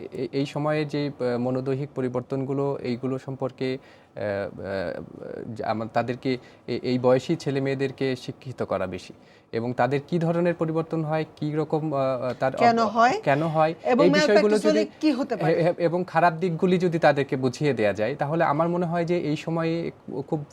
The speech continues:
Speaker 1: ফুলের মতো, আহ, আহ, সব ছেলেমেয়েরা, এরা কিন্তু যাই বলবেন আপনি সেভাবেই সে, আহ, আহ, সে গ্রহণ করবে।
Speaker 2: মমতার
Speaker 1: তার
Speaker 2: সাথে যদি বলা
Speaker 1: মমতার
Speaker 2: হয়।
Speaker 1: সাথে যদি বলে, এক্ষেত্রে বাবা মাই হবেন তার শ্রেষ্ঠ বন্ধু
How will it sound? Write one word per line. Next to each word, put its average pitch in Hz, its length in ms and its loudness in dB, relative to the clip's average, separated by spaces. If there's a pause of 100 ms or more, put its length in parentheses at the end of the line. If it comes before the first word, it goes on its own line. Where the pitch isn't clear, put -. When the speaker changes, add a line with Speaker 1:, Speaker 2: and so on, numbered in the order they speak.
Speaker 1:
ফুলের 160 220 2
মতো, 156 240 0
আহ, 127 680 -2
আহ, 120 260 2
সব 117 160 -2 (120)
ছেলেমেয়েরা, 120 480 0
এরা 127 200 0
কিন্তু 156 360 -4 (300)
যাই 143 240 2
বলবেন 185 340 0
আপনি 170 200 -2
সেভাবেই 147 460 -2
সে, 131 280 -2 (260)
আহ, 104 140 -8
আহ, 95 440 -6
সে 117 180 -14
গ্রহণ 117 480 -4
করবে। 95 300 -6
Speaker 2:
মমতার 233 360 0
Speaker 1:
তার 147 100 6
Speaker 2:
সাথে 143 220 -6
যদি 175 200 -8
বলা 143 160 6
Speaker 1:
মমতার 139 160 2
Speaker 2:
হয়। 143 80 4
Speaker 1:
সাথে 127 280 -6
যদি 104 200 -4
বলে, 98 220 -4
এক্ষেত্রে 185 480 2
বাবা 143 280 6
মাই 180 260 2
হবেন 175 260 2
তার 170 140 2
শ্রেষ্ঠ 156 340 -4
বন্ধু 156 420 -2